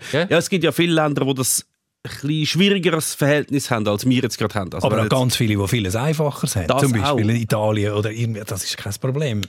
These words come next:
Speaker 3: Also
Speaker 2: Aber
Speaker 3: je-
Speaker 2: z-, ja, aber zum Beispiel jetzt Kroaten, bei denen ist das jetzt sehr heikel. Da ist immer sehr ein schmaler Grat zwischen einfach die Nationalmannschaft unterstützen oder dann gerade noch das nutzen,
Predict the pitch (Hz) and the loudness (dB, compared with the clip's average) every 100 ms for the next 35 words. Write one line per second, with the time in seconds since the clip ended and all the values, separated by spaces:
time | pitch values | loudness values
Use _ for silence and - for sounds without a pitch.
0 | - 123 120 107 117 - - 135 151 135 | -4 -2 0 -2 -4 -6 0 2 2 2
1 | 139 135 - 135 - 117 117 117 123 143 | 2 2 2 0 -2 -2 2 4 4 2
2 | - 117 117 123 135 123 139 120 127 - | 0 0 2 2 2 0 0 0 -2 -4
3 | - 139 143 151 - - 143 147 - 139 | 0 2 4 2 0 0 0 0 0 0
4 | 135 127 143 139 - 160 165 156 - 135 | 2 2 2 2 2 2 2 2 2 4
5 | 139 160 139 131 139 147 - - 143 123 | 4 4 4 4 4 2 -2 -2 0 2
6 | 135 131 123 113 127 - 131 135 135 135 | 2 2 0 0 0 0 2 2 2 0
7 | - 131 123 - 127 - 135 131 117 120 | 0 -2 -2 0 0 0 0 0 0 0
8 | 120 117 117 117 113 110 120 127 - | 2 0 0 0 0 2 2 2 -2